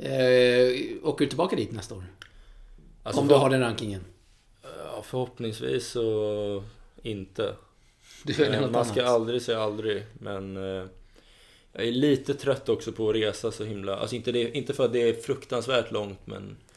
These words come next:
Speaker 2: Men det är lite större process kring allting. Och jag vet inte riktigt hur mycket mer på future jag vill resa långt. Alltså, Doha tänker jag kanske okej, för då vet man att, alltså, det är så himla lätt. Man flyger dit,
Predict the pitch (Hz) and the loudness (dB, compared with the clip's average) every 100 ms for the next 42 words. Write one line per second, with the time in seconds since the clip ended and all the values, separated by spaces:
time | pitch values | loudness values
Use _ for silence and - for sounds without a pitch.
0 | - - _ _ _ _ - 117 117 117 | -20 -20 _ _ _ _ -4 0 2 2
1 | 131 123 123 120 - 131 113 110 113 - | 4 2 0 -8 -2 2 2 0 -6 -2
2 | 123 110 - - - - 107 98 95 90 | -2 -2 -10 -14 -14 -6 -4 -2 -4 -6
3 | 98 95 98 - - 98 101 95 98 101 | -10 -12 -14 -18 -12 -6 -6 -6 -10 -12
4 | 104 - - 107 110 107 - 104 101 101 | -14 -14 -10 -8 -8 -8 -6 -6 -6 -10
5 | 98 117 110 104 104 95 - 98 98 95 | -10 -6 -4 -6 -8 -10 -10 -6 -4 -4
6 | 92 - _ - - _ - _ - - | -6 -10 _ -20 -20 _ -20 _ -20 -20
7 | _ _ - 110 110 104 101 104 - 120 | _ _ -12 -4 2 2 0 -4 -2 2
8 | 107 - 104 95 95 101 98 92 98 92 | 2 0 -2 0 -2 0 0 -2 -4 -2
9 | 92 92 - 107 92 85 95 104 117 113 | -4 -6 -6 -4 -6 -6 -6 -2 0 2
10 | 104 107 92 - 95 92 95 92 90 - | 2 0 -6 -4 -4 -4 -8 -10 -10 -4
11 | 92 92 98 104 92 98 92 87 - - | -4 -2 0 2 0 -4 -8 -10 -14 -8
12 | 98 98 95 98 95 95 95 92 - 95 | -8 -4 -6 -4 -4 -4 -4 -6 -8 -10
13 | - 98 95 90 92 90 - | -4 -2 -2 -2 -2 -2 -10